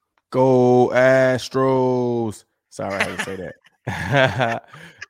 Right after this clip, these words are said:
Oh, man. So, shout out to the Houston Astros. You know, I live in Houston. Um, they won that World Series, so that was huge for the city.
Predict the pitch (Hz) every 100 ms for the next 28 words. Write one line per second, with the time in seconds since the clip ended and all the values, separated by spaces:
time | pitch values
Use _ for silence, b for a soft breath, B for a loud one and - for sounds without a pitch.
0 | 113 120 120 117 113 113 120 117 110 104
1 | 104 - 113 110 - b b - 131 127
2 | 123 123 - 123 117 117 110 107 107 101
3 | 110 107 107 104 104 104 107 101 104 -
4 | 107 104 101 _ - 101 98 98 101 98
5 | 90 _ _ _ _ _ _ - 107 104
6 | 101 104 101 104 101 101 104 98 - 101
7 | 98 98 95 95 95 95 95 - 104 101
8 | 98 - 95 95 - 95 95 95